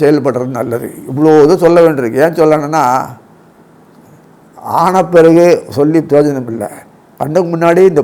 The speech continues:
ப்ராப்ளங்கள் ஃபேஸ் பண்ணணுன்ற அளவுக்கு இந்த மாசம் அமைப்பு இருக்கு, அதுக்காக சொல்ல வருது. அதனால இந்த கொஞ்சம் நம்ம எச்சரிக்கையா இந்த மாசம் பண்ணோம்னா அந்த பிரச்சனை ஒண்ணும் இல்ல. வருமானத்துக்கும் தொழிலுக்கும் ஒண்ணும் பிரச்சனை நன்னாவே இருக்கும். பசங்க நல்லா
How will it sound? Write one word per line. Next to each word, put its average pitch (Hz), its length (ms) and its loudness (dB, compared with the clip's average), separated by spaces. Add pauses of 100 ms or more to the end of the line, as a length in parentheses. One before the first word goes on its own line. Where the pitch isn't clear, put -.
ப்ராப்ளங்கள் 143 520 2
ஃபேஸ் 160 280 -2
பண்ணணுன்ற 151 460 0
அளவுக்கு 147 280 0
இந்த 120 160 -4
மாசம் 139 220 0
அமைப்பு 147 300 -2
இருக்கு, 120 200 -6 (140)
அதுக்காக 143 400 -2
சொல்ல 127 200 -2
வருது. 90 240 -10 (440)
அதனால 147 360 -2
இந்த 143 180 -6
கொஞ்சம் 156 360 -4 (560)
நம்ம 139 200 -2 (100)
எச்சரிக்கையா 160 540 0
இந்த 143 100 -6 (100)
மாசம் 139 320 -4
பண்ணோம்னா 131 340 -4 (180)
அந்த 139 180 -10
பிரச்சனை 147 400 -8
ஒண்ணும் 127 180 -4
இல்ல. 170 100 -4 (200)
வருமானத்துக்கும் 175 840 -2
தொழிலுக்கும் 165 480 2
ஒண்ணும் 160 320 -6
பிரச்சனை 143 320 -6
நன்னாவே 143 380 -2
இருக்கும். 139 280 -6
பசங்க 175 220 -4 (140)
நல்லா 151 200 2